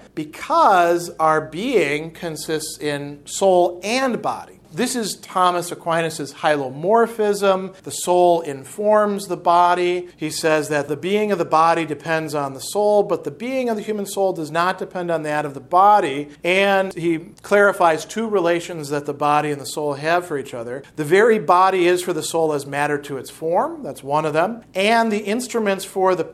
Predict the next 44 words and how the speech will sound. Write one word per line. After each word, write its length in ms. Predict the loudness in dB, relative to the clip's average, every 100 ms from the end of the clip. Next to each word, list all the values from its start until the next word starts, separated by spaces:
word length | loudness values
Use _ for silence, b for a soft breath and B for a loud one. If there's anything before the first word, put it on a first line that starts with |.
| -12
the 160 | -10
man 640 | -6 -4 -2 0 0 -2 -2
or 80 | -6
the 80 | -4
person 420 | 0 2 0 -6
who 80 | -8
puts 360 | -4 -6 -4
them 160 | -4 -4
into 280 | -8 -8 -8
motion, 680 | -2 0 0 -4 -10 -10 -10
that 300 | 0 0 4
by 260 | 6 6 6
their 160 | 4 2
means 400 | -2 -4 -6 -6
he 120 | -6
may 260 | -4 -4
do 220 | -4 -6 -6
their 160 | -6
work. 320 | -2 -2 -2
So 300 | 0 4 4
he 80 | 2
says, 240 | -6 -8 -8 4
all 420 | 8 8 8 6
of 140 | 2 0
the 140 | -4
goods 520 | -4 2 4 4 2
of 160 | -2 -2
the 100 | -6
body, 460 | 0 0 2 2
which 200 | 0 2
are 240 | 2 4 2
indeed 400 | 0 0 -2 0
goods, 600 | 4 6 6 2 -4 -4
like 180 | -2 0
health 400 | 4 6 6 2
and 180 | -4 -2
life 440 | 0 2 0 -2
and 120 | -12
strength 540 | -12 -4 -2 -2 -6 -10
and 220 | -12 -8 -2
other 240 | 0 0
things 360 | 0 -2 -2 -4
like 160 | -4
that, 400 | 0 0 0 -6